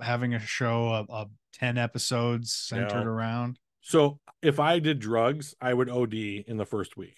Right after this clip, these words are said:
Speaker 2: right? Because it'd be, 'cause I can't, I have no
Speaker 1: <laughs>
Speaker 2: self-control. So I just can't do it, or
Speaker 1: Yeah.
Speaker 2: otherwise I,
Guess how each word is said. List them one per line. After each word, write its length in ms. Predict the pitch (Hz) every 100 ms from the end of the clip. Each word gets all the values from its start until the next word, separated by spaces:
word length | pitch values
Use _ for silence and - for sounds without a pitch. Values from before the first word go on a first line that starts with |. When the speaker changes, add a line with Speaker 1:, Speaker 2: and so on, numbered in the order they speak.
| _
Speaker 2:
right? 220 | 101 104 -
Because 240 | 185 117
it'd 160 | 107 98
be, 100 | - 185
'cause 160 | - 123
I 200 | 123 131
can't, 360 | - 143 131 156
I 100 | 127
have 220 | 131 131
no 140 | 113 113
Speaker 1:
<laughs> 20 |
Speaker 2:
self-control. 760 | - 107 - 107 - 104 131 143 - - - _ -
So 140 | 131
I 80 | 131
just 240 | 120 -
can't 340 | - 143 120 107
do 200 | 113 101
it, 80 | - _
or 160 | 113 113
Speaker 1:
Yeah. 60 | 113
Speaker 2:
otherwise 360 | 117 107 107
I, 120 | 104